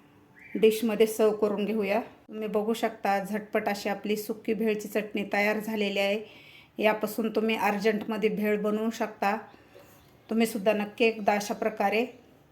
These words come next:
अशी चटणी करून बघा. आजची माझी ही रेसिपी कशी वाटली हे नक्की कमेंट बॉक्समध्ये सांगा.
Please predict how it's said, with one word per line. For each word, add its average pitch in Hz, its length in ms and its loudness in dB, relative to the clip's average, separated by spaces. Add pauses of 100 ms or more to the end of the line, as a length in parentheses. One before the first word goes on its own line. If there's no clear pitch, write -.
(220)
अशी 196 220 -6
चटणी 220 380 0
करून 220 340 4
बघा. 202 280 2 (380)
आजची 202 300 -4
माझी 214 300 -2
ही 226 120 2
रेसिपी 220 420 2 (100)
कशी 208 220 0
वाटली 214 340 2
हे 196 120 -4
नक्की 208 280 -4
कमेंट 214 360 -2
बॉक्समध्ये 196 500 -4
सांगा. 196 380 -2